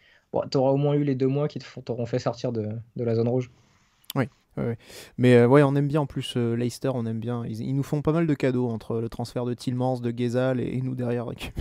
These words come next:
Speaker 2: <laughs> Slimani ou, ou encore, euh, Adrien Silva qui nous a fait du bien quand même l'an dernier au milieu de terrain, hein. Ne, ne soyons pas trop négatifs, même si certains, euh, sont, le, sont, le, le jugent un petit peu sévèrement. Euh, clairement, Leicester, la, la connexion là aussi, elle est belle, hein. <laughs>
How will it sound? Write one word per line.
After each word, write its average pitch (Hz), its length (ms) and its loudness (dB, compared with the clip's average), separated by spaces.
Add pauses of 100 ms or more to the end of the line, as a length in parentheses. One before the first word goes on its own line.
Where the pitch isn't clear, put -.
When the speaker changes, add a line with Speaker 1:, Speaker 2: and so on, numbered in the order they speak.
Speaker 2:
<laughs> - 140 0
Slimani 127 640 -4
ou, 110 120 -6 (840)
ou 110 160 -2
encore, 113 380 -2
euh, 104 60 -2
Adrien 120 220 -4
Silva 123 380 -2
qui - 160 -8
nous 107 140 -2
a 110 40 -2
fait - 120 -4
du 117 120 -2
bien 123 180 2
quand - 120 -4
même 117 120 -2
l'an 110 100 0
dernier 117 340 -2
au 110 140 -4
milieu 117 160 -2
de 113 100 -6
terrain, 127 380 -2
hein. 120 60 -2
Ne, 107 160 -8 (440)
ne 110 140 -6
soyons 113 260 -6
pas 113 160 -4
trop - 160 -4
négatifs, 123 500 -4
même 120 120 -10
si - 80 -10
certains, - 480 -8
euh, - 100 -14 (640)
sont, - 200 -8
le, 131 360 0
sont, 135 220 -6
le, 135 200 2
le 135 160 4
jugent 151 220 4
un 147 80 2
petit - 140 -12
peu 160 120 2
sévèrement. 147 520 0 (380)
Euh, 120 140 -2 (120)
clairement, 151 280 6
Leicester, 160 400 2
la, 139 120 4
la 135 100 4
connexion 139 380 0
là 147 60 4
aussi, 135 200 2
elle 131 80 2
est 120 40 0
belle, 110 140 -4
hein. 139 120 -10
<laughs> - 40 2